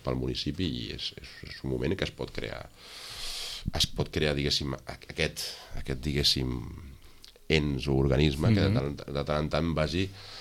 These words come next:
Speaker 1: vagi articulant tot això, no? Ja li deia, la mitja marató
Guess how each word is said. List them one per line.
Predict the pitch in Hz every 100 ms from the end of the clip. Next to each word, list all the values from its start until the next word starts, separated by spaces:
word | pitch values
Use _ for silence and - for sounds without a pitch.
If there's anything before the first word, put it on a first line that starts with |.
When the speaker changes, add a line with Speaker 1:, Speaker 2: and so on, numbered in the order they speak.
| - - -
Speaker 1:
vagi | 71 71
articulant | 80 80 82 65 65
tot | 78
això, | 62 - 58
no? | - - - -
Ja | -
li | -
deia, | - 65 64 - -
la | 62
mitja | 65 71
marató | 65 67 - 71 78